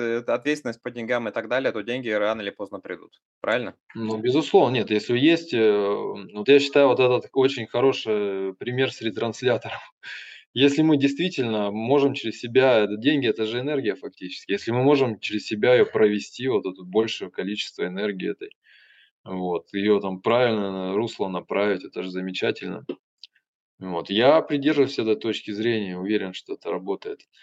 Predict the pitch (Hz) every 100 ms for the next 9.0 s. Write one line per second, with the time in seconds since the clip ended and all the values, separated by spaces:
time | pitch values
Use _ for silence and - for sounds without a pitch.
0 | - - - - 113 185 165 - - 113
1 | 135 139 135 127 156 147 107 110 104 98
2 | 107 101 95 - 104 113 113 98 107 117
3 | 101 - 110 104 - 95 113 110 107 123
4 | 139 104 - 113 110 107 98 110 104 101
5 | 104 117 120 - 143 135 110 110 135 101
6 | 98 98 98 113 107 104 95 92 101 113
7 | 101 92 - 98 95 87 - 87 90 -
8 | 98 98 - 95 98 107 92 92 87